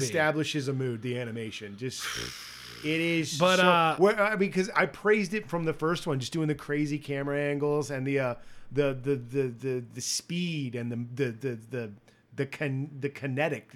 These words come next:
Speaker 1: the
Speaker 2: Yeah.
Speaker 1: kin-,
Speaker 2: The ki-,
Speaker 1: kinesis of it.
Speaker 2: yeah, the energy, yeah,
Speaker 1: Yeah,
Speaker 2: yeah,
Speaker 1: the energy
Speaker 2: it's
Speaker 1: in it. And in this one, they go beyond just that. They're,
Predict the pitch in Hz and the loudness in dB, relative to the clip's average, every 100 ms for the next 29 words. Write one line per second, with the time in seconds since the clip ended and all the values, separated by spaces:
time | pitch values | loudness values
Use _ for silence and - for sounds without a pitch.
0 | 143 147 170 135 151 147 151 151 165 165 | -8 2 2 2 -2 -6 -2 0 0 2
1 | 190 147 135 120 104 95 - 170 127 175 | 0 -2 -4 -6 -8 -10 -2 -2 0 2
2 | 208 180 139 127 113 123 151 185 135 143 | 6 4 4 -2 -4 0 4 6 6 4
3 | 175 214 208 143 143 135 131 160 160 156 | 6 10 10 8 6 4 2 2 2 4
4 | 156 202 - 175 151 131 - - - 123 | 6 4 4 2 2 -2 -12 -18 -4 2
5 | 180 196 214 190 170 135 170 160 143 139 | 4 8 8 8 8 4 0 2 2 2
6 | 175 165 143 135 147 143 113 113 113 151 | 2 2 0 -2 -4 -8 -14 -12 -2 0
7 | 160 - 117 143 156 123 127 170 175 | 0 -2 -2 2 2 2 0 2 2